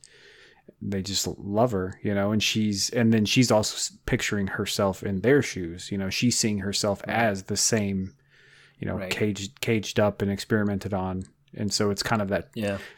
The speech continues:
Speaker 1: that point of connecting with them and also,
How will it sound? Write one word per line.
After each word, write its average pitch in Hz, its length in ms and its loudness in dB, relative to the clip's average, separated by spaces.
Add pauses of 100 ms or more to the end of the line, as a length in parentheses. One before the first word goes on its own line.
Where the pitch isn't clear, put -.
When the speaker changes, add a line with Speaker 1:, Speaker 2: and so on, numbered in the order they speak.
Speaker 1:
that 104 180 -2
point 117 320 6
of 98 400 -2
connecting 120 440 6
with 107 160 2
them 107 420 2
and 113 180 2
also, 101 680 0